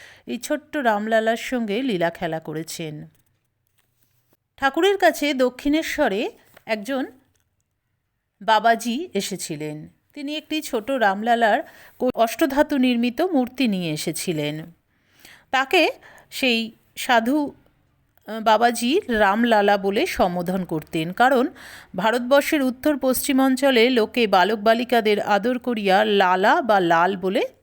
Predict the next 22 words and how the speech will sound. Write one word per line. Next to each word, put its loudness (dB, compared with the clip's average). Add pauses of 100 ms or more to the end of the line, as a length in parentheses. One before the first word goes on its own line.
(260)
বা -8
লালি -8
বলে -10
ডাকে, -8 (400)
সেজন্যই। -6 (800)
তো -10
আজকে -2
আমি 0
যেটা, -2
আহ, -12 (500)
রামলালার 2
সঙ্গে -2
ঠাকুরের -2
যে -4
লীলা 2
খেলার, 0
উম, -18
কথাটি -8
পাঠ -2
করব, -6
সেটা -2
আমি, -6